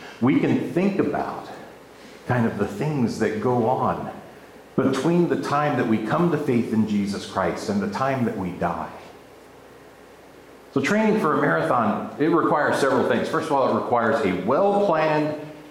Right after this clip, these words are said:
and consistent training program. And what you want to do is you want to gradually build your endurance and your strength over several months. Of, of, even marathon runners that run a lot of marathons,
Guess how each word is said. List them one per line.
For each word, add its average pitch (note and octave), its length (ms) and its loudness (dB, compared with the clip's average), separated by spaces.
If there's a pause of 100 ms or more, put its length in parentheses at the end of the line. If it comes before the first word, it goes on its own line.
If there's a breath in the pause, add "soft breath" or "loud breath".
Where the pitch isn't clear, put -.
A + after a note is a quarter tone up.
(120)
and G#2+ 260 2
consistent D3+ 1080 0 (220)
training B2 760 0 (300)
program. - 600 0 (1200)
And G2 100 2
what G#2+ 140 2
you B2 80 2
want B2 240 2
to - 60 -4
do D3+ 120 6
is A#2+ 80 2
you A2+ 80 2
want A2+ 140 2
to - 60 -6
gradually A#2+ 600 2
build A#2+ 460 2
your G#2 180 2
endurance G#2+ 500 2
and G2 120 0
your F#2+ 140 0
strength - 640 -2 (360 loud breath)
over F#3 340 2
several D#3+ 540 2
months. C#3 480 0
Of, G#2 180 2
of, A2+ 260 2
even F3 460 2
marathon E3+ 400 2
runners C#3+ 300 2
that B2+ 80 4
run C3+ 180 2
a B2+ 80 2
lot B2+ 180 4
of A#2+ 60 2
marathons, B2+ 680 0